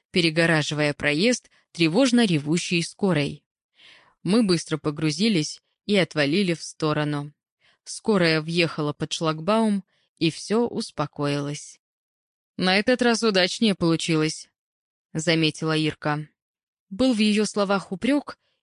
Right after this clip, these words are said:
или мне почудилось? «Опыт — дело наживное. Выйду на пенсию, займусь киднеппингом», заявила я, откидываясь в кресле.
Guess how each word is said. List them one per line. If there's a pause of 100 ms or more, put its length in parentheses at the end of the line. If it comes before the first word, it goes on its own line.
или
мне
почудилось? (480)
«Опыт —
дело
наживное. (160)
Выйду
на
пенсию,
займусь
киднеппингом», (300)
заявила
я, (120)
откидываясь
в
кресле.